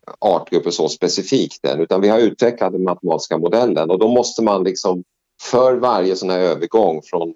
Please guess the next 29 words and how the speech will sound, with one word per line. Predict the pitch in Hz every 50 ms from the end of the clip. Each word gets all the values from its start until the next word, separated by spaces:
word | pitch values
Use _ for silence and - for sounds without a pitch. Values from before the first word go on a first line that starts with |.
| _ -
dinosaurier | 87 85 85 82 - 90 82 82 78 78
till | - - 87 -
fåglar, | - 92 85 78 76 - 82 80 82 82 -
från, | - 87 85 82 - _ _ _ _ _ _ _ _ - -
från, | 98 90 87 87 87
eh, | 80 71 62 78 87 87 85 82 82
eh, | 80 - - 73 85 85 85 78 71 60 55 65
la-, | 87 92 101 101 90 - _
eh, | - 85 92 87 82 78 - _ _ _ -
eh, | 87 73 67 _ _ _ _ _ _ - - _ _ _ _ _ _ -
eh, | - - - _ _ - 90 90
valar | 113 110 98 87 87 92 107 117
då, | 95 80 78 76
som | - 107 101
utvecklas | 101 95 92 - 90 87 - 87 87 - -
från | 95 90 90 90
landdjur | 92 90 85 78 78 76 78 78 78 -
till | - - 87 80 78 76 - -
vattendjur | 82 82 76 - - 80 78 73 73 73 76
och | 78 73
så | - - 80
vidare, | 76 67 65 76
så | - 87
måste | 87 95 90 - - 90
man | 87 85
liksom, | 82 80 - 87 85 80 _ _ _ _ _ _ _ _ _ - -
eh, | - - - -
bygga | - 120 123 120 117 117 113 120
in | 135 143 143 123 95 87 80 76